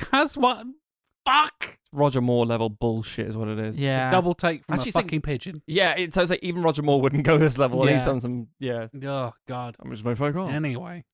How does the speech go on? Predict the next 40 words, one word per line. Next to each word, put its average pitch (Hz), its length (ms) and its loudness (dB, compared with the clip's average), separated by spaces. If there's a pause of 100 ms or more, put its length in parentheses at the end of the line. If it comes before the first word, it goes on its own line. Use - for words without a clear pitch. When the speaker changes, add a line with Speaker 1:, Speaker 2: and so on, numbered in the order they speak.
(260)
Speaker 3:
Uh, 170 520 4
Speaker 1:
We're, 143 80 -2
we're 143 100 2
nearly 143 240 0
there, 113 180 -4
folks, - 200 -12
I - 20 -4
Speaker 3:
Billy 220 200 6
Speaker 1:
promise. 226 120 2
Speaker 3:
Chambers 170 800 2 (120)
frees, 175 640 -2 (200)
uh, 147 340 2
Ramirez, 196 800 2 (360)
that 151 220 0 (240)
former 170 260 -2
F 170 140 -2
B 208 80 2
I 202 200 4
agent, 135 300 -4
who's 202 140 0
kind 247 340 2
of 240 120 0
the 226 160 0 (260)
third 208 460 4
protagonist 185 500 4
Speaker 1:
Yes, 151 100 4
he 170 100 6
Speaker 3:
of 165 140 6
Speaker 1:
is, - 0 - (140)
Speaker 3:
this - 20 2
Speaker 1:
yes, 139 220 4
Speaker 3:
film. 135 220 -2
Speaker 1:
yeah. 123 220 -6 (1120)
Speaker 3:
Uh, 175 380 6
who 202 200 4
confronts 220 460 2
Barrio. 185 560 4 (300)
Barrio 190 360 6
kills 240 300 4
Chambers, 175 640 2